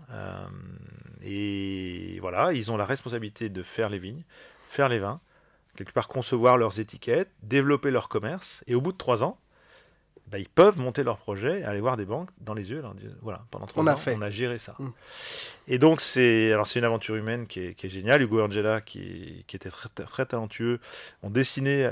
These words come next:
Speaker 1: décidé, alors que c'était pas leur projet au départ, de s'installer dans le Beaujolais, justement, sur Chéna. Ils ont créé un domaine qui s'appelle Obora. Euh,
Speaker 2: Génial.
Speaker 1: et ils s'éclatent aujourd'hui. Et puis, la deuxième génération, elle est en place depuis un peu plus d'un an. Elle s'appelle Thaïs et Juliette.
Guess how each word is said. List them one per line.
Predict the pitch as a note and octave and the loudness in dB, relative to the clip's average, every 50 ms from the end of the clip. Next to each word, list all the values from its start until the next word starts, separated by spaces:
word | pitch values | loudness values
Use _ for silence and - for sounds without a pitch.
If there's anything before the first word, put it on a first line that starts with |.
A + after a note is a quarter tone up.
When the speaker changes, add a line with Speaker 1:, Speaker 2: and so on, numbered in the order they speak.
| - - | -2 -6
Speaker 1:
décidé, | A2 A2 B2 B2 - - - B2+ B2 C3 C3 | -6 -6 -4 -4 -4 -6 -6 -4 -2 0 2
alors | A#2+ G#2 G2 - | 2 2 0 -2
que | - | -6
c'était | G2 F#2 F#2+ F#2+ | -12 -12 -12 -10
pas | - - C3+ | -6 -4 -4
leur | C3+ A#2 - | -2 -4 -6
projet | - - A2 G#2 A#2 | -6 -8 -6 -6 -4
au | A2 G#2+ | -6 -6
départ, | G2 G2+ - - G2+ G2+ G2 | -6 -6 -6 -6 -4 -4 -6
de | F#2+ F2+ F2 - | -6 -8 -8 -8
s'installer | - G2+ F#2 - - G2 G2 F#2 | -8 -10 -10 -10 -8 -8 -8 -8
dans | F2 F2 | -8 -10
le | F2+ | -10
Beaujolais, | F#2+ G#2 F#2+ G2 F2 F2+ A2+ | -10 -8 -8 -8 -10 -10 -12
justement, | B2+ A#2+ G#2 - - F2+ F2 G2+ B2 - _ | -12 -14 -16 -18 -18 -18 -18 -18 -18 -20 _
sur | - - G2+ | -20 -20 -18
Chéna. | - - F#2 F2+ G2 A2 | -16 -16 -14 -14 -12 -12
Ils | G#2 | -14
ont | F#2 | -14
créé | - - - F2+ | -16 -14 -14 -12
un | F2+ | -10
domaine | F2+ F2+ F#2 G2 G2 | -10 -10 -10 -10 -12
qui | - | -12
s'appelle | - F#2 F#2 F#2 | -12 -12 -10 -10
Obora. | G2 F#2+ F#2+ F2 F2+ G#2+ C#3 - _ - - - - - - - - - - _ _ _ - | -10 -10 -8 -8 -8 -8 -10 -12 _ -20 -20 -20 -20 -18 -18 -18 -18 -20 -20 _ _ _ -10
Euh, | - F2+ F2+ E2+ E2+ E2 | -8 -8 -6 -6 -6 -6
Speaker 2:
Génial. | - C3 C3+ C#3+ C3+ A#2+ A#2 E2 - - - - - - | -4 -2 -2 -2 -2 -2 -4 -8 -12 -12 -14 -14 -14 -14
Speaker 1:
et | - F#2 | -14 -12
ils | - | -12
s'éclatent | - - - - - G2+ G#2 - | -12 -14 -14 -10 -10 -10 -8 -8
aujourd'hui. | G2 F2 F#2 E2+ F2+ F#2+ G#2 B2 D3+ F3+ G#3 F#3+ - | -8 -10 -10 -10 -10 -6 -4 -4 -4 -4 -4 -8 -4
Et | - A#2+ A#2+ | -2 -4 -4
puis, | - - - D3 D3 C#3+ C#3 C3+ - - - | -4 -4 -6 -4 -4 -2 -4 -6 -8 -10 -10
la | A2+ A2 | -6 0
deuxième | C3 D#3+ E3 F3+ D3 | 0 2 2 2 0
génération, | C3+ C3+ B2 A2 G#2 G2 - - F#3+ | 0 -2 -2 -2 -4 -4 -6 -6 -4
elle | G#3 D#3+ | -4 -2
est | |
en | A#2 A2 | -4 -4
place | G#2 A2+ A#2+ B2 A#2 G2 | -2 0 0 0 -2 -4
depuis | F#2+ - - | -8 -8 -8
un | G#2 | -10
peu | G2 G2+ | -10 -10
plus | G2+ G#2 G2 | -10 -8 -8
d'un | F#2+ F#2+ G2+ | -6 -6 -6
an. | C3+ G3+ - - - - - - - - - - | -6 -8 -10 -14 -18 -16 -14 -14 -14 -14 -16 -14
Elle | - F2+ - | -12 -10 -6
s'appelle | - - F#2 - G2 F#2 - | -6 -6 -4 -4 -6 -6 0
Thaïs | - A#2 A#2 B2+ C3+ - - - - | 2 2 2 2 -2 -4 -6 -6 -6
et | - A2 G2 | -8 -10 -8
Juliette. | E2+ G#2+ G2+ F#2+ G2+ C#3 - _ - - | -8 -8 -8 -8 -8 -8 -10 _ -20 -20